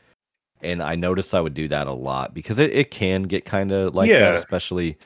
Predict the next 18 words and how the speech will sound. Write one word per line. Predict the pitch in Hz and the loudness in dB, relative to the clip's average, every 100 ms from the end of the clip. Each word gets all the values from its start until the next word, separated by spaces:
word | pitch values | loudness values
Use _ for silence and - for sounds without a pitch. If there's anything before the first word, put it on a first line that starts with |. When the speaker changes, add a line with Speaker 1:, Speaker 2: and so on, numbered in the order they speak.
| _ - | _ 0
Speaker 2:
And | 131 | 2
you're, | 131 127 | 2 2
you're, | 127 131 | 2 2
you're | 120 123 | 4 2
Speaker 1:
Yeah, | 120 | 4
Speaker 2:
using | 151 139 139 | 4 4 4
Speaker 1:
especially | 127 131 120 | 4 6 4
Speaker 2:
your, | 90 | 4
Speaker 1:
later | 90 87 82 | 2 2 -2
in | |
the | 76 | -4
game. | 73 73 76 | -4 -4 0
Speaker 2:
you're | 113 | 0
using | 120 120 117 | 2 2 2
your | 107 | 4
abilities | 95 123 131 120 107 | 4 2 2 0 0
and | 101 | -2
resources | 98 117 - 104 92 101 95 87 | -2 -2 0 0 0 0 -2 -4